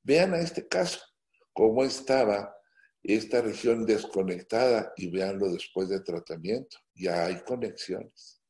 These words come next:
Aquí antes y después con tratamiento, seis meses de tratamiento,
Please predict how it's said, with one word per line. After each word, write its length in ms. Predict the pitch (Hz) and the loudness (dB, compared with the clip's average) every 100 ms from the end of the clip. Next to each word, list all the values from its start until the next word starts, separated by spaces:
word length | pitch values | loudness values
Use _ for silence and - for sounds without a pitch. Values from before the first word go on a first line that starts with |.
| _ _ _ _ _ _ _ _ | _ _ _ _ _ _ _ _
Aquí 460 | 92 90 107 110 - | -10 -8 0 0 2
antes 680 | 113 147 151 160 170 - - | 2 2 0 -4 -4 -6 -8
y 140 | 95 | -4
después 720 | 82 - - 101 110 - - _ | -4 -4 -4 0 0 0 -12 _
con 320 | - 87 85 | -8 -8 -6
tratamiento, 800 | 95 87 87 90 98 113 - 80 | -4 -4 -4 -6 -4 -4 -6 -8
seis 600 | - - 98 110 113 - | -6 0 2 2 0 -8
meses 460 | 95 95 95 98 95 | -4 -4 -4 -10 -6
de 100 | 87 | -6
tratamiento, 1000 | - 85 - 92 113 143 - - 143 | -4 -6 -6 -8 -2 -2 -2 -6 -8